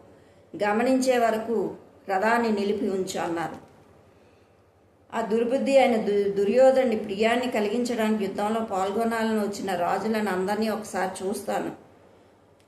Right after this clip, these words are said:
అన్నాడు. ఇదంతా సంజయుడు చెప్తున్నాడు ధృతరాష్ట్రుడితో.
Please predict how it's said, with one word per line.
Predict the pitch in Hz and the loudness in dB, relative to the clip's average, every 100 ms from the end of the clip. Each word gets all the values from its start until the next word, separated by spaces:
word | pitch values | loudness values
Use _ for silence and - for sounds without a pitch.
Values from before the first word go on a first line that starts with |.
| - | -12
అన్నాడు. | 185 196 208 214 | -6 -2 0 0
ఇదంతా | 220 214 202 220 | 0 -2 -2 -2
సంజయుడు | 247 220 196 202 226 220 202 180 - - - - | -2 -2 -2 0 0 0 0 -2 -8 -18 -8 -4
చెప్తున్నాడు | 214 - 214 202 | -4 -2 -2 -2
ధృతరాష్ట్రుడితో. | 202 208 180 190 185 185 180 - | -2 -4 -2 -2 -2 -6 -12 -14